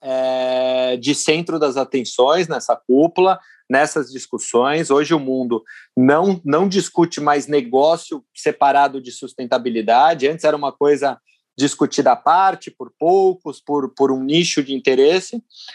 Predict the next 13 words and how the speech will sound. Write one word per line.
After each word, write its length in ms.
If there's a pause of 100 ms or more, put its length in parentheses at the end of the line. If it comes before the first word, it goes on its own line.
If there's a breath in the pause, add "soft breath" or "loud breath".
(140)
Hoje 320
os 100
acordos 600
globais 580
de, 420
de, 220
de, 300
de 360 (320 soft breath)
tarifação, 1120
de 400 (260 soft breath)
comércio, 840
de 160
negociação 920